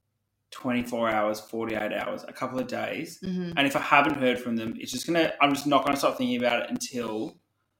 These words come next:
Speaker 1: I've sent a message. That was, like, today. Even I was saying, like, "Oh, fuck, do I message him?" And then I was like, if I do and I don't get the response I want, and that's it.
Speaker 2: Then you'll know.
Speaker 1: But if I don't, I'm gonna be thinking about it
Speaker 2: Yeah.
Speaker 1: until I hear.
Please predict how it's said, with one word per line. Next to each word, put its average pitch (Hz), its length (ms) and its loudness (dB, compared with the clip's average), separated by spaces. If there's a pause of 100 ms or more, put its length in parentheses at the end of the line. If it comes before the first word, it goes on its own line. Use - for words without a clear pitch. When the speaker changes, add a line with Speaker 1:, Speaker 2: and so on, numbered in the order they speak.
(280)
Speaker 1:
I've 135 160 4
sent 131 400 0
a 131 40 0
message. 117 520 -2
That 151 120 8
was, 170 100 4
like, 226 160 6
today. 143 400 6 (100)
Even 139 360 -2 (300)
I 135 40 -8
was 127 80 -6
saying, 131 520 0
like, 120 180 -6
"Oh, - 220 -20 (100)
fuck, - 240 -20
do 135 80 -8
I 127 40 -4
message 123 320 -6
him?" 120 120 -4
And 123 200 0
then 117 360 -2
I - 40 -6
was 113 220 -10
like, - 200 -4 (880)
if 151 140 0
I 165 120 8
do 139 280 2
and 160 100 6
I 151 40 8
don't 143 160 6
get 143 120 4
the 135 60 -2
response 131 400 0
I 135 60 6
want, 127 340 4
and 120 180 -2
that's - 340 0
it. 104 240 -8
Speaker 2:
Then 185 200 0
you'll 180 120 -2
know. 160 420 0
Speaker 1:
But 151 80 4
if 143 120 2
I 143 100 10
don't, 135 420 8
I'm 135 100 0
gonna 131 100 2
be 127 60 0
thinking 131 360 -2
about 117 240 2
it - 100 0
Speaker 2:
Yeah. 170 140 8
Speaker 1:
until 120 120 4
I 120 40 2
hear. 120 600 0